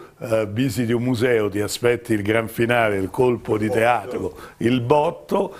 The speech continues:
poi ti trovi di fronte a un quadretto così che dici, "Ma come?" <laughs> Però, eh, in quel quadro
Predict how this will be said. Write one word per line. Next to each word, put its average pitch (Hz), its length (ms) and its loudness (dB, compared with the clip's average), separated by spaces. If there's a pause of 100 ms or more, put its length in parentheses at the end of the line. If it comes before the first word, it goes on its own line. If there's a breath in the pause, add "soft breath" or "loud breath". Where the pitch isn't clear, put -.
(160 loud breath)
poi 165 160 2
ti 120 100 -2
trovi 123 240 2
di 151 100 0
fronte 131 340 0
a - 20 2
un 110 80 0
quadretto 117 580 0
così 127 360 0
che 98 220 -4
dici, 104 420 -2 (280 loud breath)
"Ma 127 140 0
come?" 107 360 0
<laughs> - 540 0
Però, 147 500 4 (360 loud breath)
eh, 120 420 -4 (100)
in 127 200 -2
quel 113 340 -2
quadro 127 640 0